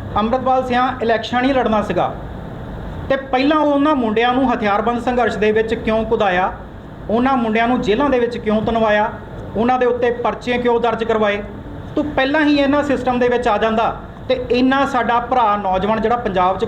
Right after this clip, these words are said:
ਖਰਾਬ ਹੋਇਆ, ਉਹ ਨਾ ਹੁੰਦਾ। ਹੁਣ ਗੱਲ ਕਰਦੇ ਹਾਂ ਜੀ ਅੰਮ੍ਰਿਤਪਾਲ ਦੇ ਆਰ ਐਸ ਐਸ ਕਨੈਕਸ਼ਨ ਦੇ ਬਾਰੇ। ਪਿੱਛੇ ਤੁਸੀਂ ਫੋਟੋ ਦੇਖ ਰਹੇ ਹੋ,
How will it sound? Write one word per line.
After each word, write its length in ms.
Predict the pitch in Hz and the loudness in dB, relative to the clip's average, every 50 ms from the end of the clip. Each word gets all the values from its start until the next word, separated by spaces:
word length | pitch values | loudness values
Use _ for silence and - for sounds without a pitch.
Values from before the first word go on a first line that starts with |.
| - 135 | -2 0
ਖਰਾਬ 260 | 185 170 175 185 190 | 0 2 2 2 2
ਹੋਇਆ, 300 | 196 208 202 165 131 - - - - - - - - - - - | 2 2 2 2 0 -2 -6 -10 -12 -14 -14 -14 -14 -12 -4 0
ਉਹ 140 | 226 254 262 | 2 2 2
ਨਾ 140 | 233 214 190 | 2 2 0
ਹੁੰਦਾ। 340 | 170 165 160 147 143 120 - - - - - - - - - - - - - - - - - - - - | 0 0 0 0 0 -2 -4 -6 -8 -10 -10 -10 -10 -10 -10 -10 -10 -10 -10 -10 -10 -10 -8 -8 -4 -2
ਹੁਣ 100 | 240 285 294 | -2 0 0
ਗੱਲ 220 | 277 269 277 285 | 0 0 0 2
ਕਰਦੇ 260 | 285 302 285 285 311 | 0 0 0 2 2
ਹਾਂ 80 | 311 294 | 2 2
ਜੀ 120 | 320 339 | 2 2
ਅੰਮ੍ਰਿਤਪਾਲ 500 | 302 262 254 269 269 269 277 254 254 262 | 2 2 2 0 0 0 0 0 0 2
ਦੇ 140 | 254 285 - - - | 2 0 -2 -2 0
ਆਰ 200 | - 208 226 - | 0 0 2 0
ਐਸ 100 | - 220 | 0 -2
ਐਸ 180 | 285 277 277 - - | -2 -4 -4 -4 -4
ਕਨੈਕਸ਼ਨ 500 | 254 240 226 220 - - - 254 262 254 | -2 0 0 0 0 -2 -2 0 2 2
ਦੇ 100 | 247 233 | 2 2
ਬਾਰੇ। 240 | 196 175 147 131 - - - - - - - - - - - - - - - - - - - - | 2 0 0 -2 -4 -6 -8 -12 -12 -14 -14 -14 -14 -12 -12 -12 -12 -12 -12 -12 -10 -10 -6 -2
ਪਿੱਛੇ 220 | 233 240 240 294 285 | -2 -2 0 0 0
ਤੁਸੀਂ 220 | 302 285 330 320 | 0 0 0 0
ਫੋਟੋ 260 | - 269 247 269 320 302 | 0 2 0 0 2 0
ਦੇਖ 180 | 277 262 214 | 0 0 0
ਰਹੇ 140 | 233 220 214 | 0 0 0
ਹੋ, 100 | 220 285 | 0 -2